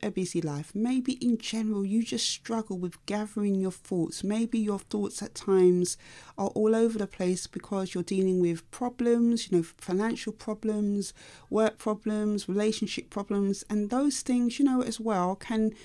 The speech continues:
contribute to dealing with a distracted mind. But the thing is, whatever the circumstances, it's not going to be easy to change, but it totally can be done. Just making little adjustments in your day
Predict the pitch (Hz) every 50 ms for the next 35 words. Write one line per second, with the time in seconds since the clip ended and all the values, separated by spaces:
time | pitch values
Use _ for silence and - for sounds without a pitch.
0 | - - - - - 269 262 262 247 - - 202 175 175 175 175 170 - - -
1 | - - 202 185 175 - - - 196 202 220 220 233 226 208 196 185 196 202 202
2 | 202 - - - - 175 165 - - - 190 208 214 220 247 240 220 185 160 151
3 | 147 - - - - - - - - - - - - 247 247 - 294 285 277 254
4 | 226 220 220 220 - - - - 226 240 - - - 285 285 - 294 262 247 -
5 | - 247 233 220 220 - 185 - - - 170 165 165 - - - 156 151 151 156
6 | 165 - - - - - - - - - 233 - - 233 247 277 - - - 202
7 | 196 190 - - 175 - 180 175 - - 180 175 165 165 - 160 160 - - -
8 | - - 196 170 160 156 160 - - 214 - - 214 - - - - 233 208 208
9 | - - 214 202 196 196 196 - - - - 196 180 175 175 175 - 170 165 156
10 | - 175 175 165 151 139 139 147 - - - 247 254 254 - 294 285 269 254 -
11 | - 220 208 202 247 - - 247 247 220 - - 202 208 - - - 214 208 -
12 | - - - - - 202 196 196 196 190 185 175 - 196 190 185 185 190 202 220
13 | 220